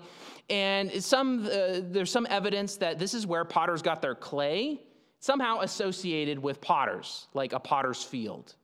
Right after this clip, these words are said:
a potter's valley. And what is Jeremiah supposed to do? "And proclaim there the words that I tell you." And what does Jeremiah end up proclaiming? As you continue to read, basically God says, uh, "The Babylonians are coming.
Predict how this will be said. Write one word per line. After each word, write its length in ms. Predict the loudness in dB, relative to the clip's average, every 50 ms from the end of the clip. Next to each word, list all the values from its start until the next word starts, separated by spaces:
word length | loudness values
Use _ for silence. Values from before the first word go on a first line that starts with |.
| _ _ _ _ _ _ _ _ _ _ _ _ _ -16
a 60 | -16 -12
potter's 380 | -6 -4 -2 -2 -2 -4 -4
valley. 400 | -2 -2 -2 0 -2 -2 -4 -8 -12 -16 -20 _ _ -20 -20 -20 -20 -20 -20 -20 -20 -20 -20 -20 -20 _ -6
And 440 | -4 -2 -2 -2 -2 -2 -2 -2 -2
what 140 | -2 -2 -2
is 80 | -2 -2
Jeremiah 360 | -2 -2 0 0 0 -2 -2
supposed 240 | -4 -6 -8 -6 -4
to 40 |
do? 160 | -2 -2 -2 -2
"And 160 | -2 -2 -4
proclaim 500 | -4 -6 -6 -6 -6 -4 -2 -2 -2 0
there 180 | 0 0 0
the 80 | 0 -2
words 340 | -2 -2 -2 -2 -2 -4 -4
that 80 | -4
I 100 | -4 -4
tell 340 | -6 -6 -8 -6 -4 -4 -4
you." 300 | -4 -4 -6 -6 -8 -10 -14 -20 _ _ _ _ _ _ _ _ _ _ _ _ _ _ _ _ _ _ _ _ _ _ _ _ _ _ _ _ -4
And 160 | -2 0 0
what 120 | 2 2
does 120 | 0 0 2
Jeremiah 420 | 2 2 2 2 2 2 0 0
end 200 | 0 -2 -2 -2
up 80 | -2 -4
proclaiming? 560 | -6 -10 -8 -4 -4 -2 -2 0 0 -2 -2
As 120 | -2 -2
you 80 | -4 -6
continue 460 | -6 -6 -6 -6 -4 -4 -2 -2 -2
to 80 | -2 -2
read, 380 | -2 -2 -2 -2 -2 -2 -2
basically 440 | -2 -4 -2 -4 -4 -4 -2 -4 -2
God 300 | 0 0 2 2 2 0
says, 280 | 0 -2 -2 -2 -2 -2 -2 0
uh, 100 | 0 0
"The 120 | 0 0
Babylonians 680 | 0 2 2 2 2 2 0 0 0 0 -2 -2 -2 -2
are 60 | -4
coming. 460 | -4 -4 -4 -2 -2 -2 -4 -4 -8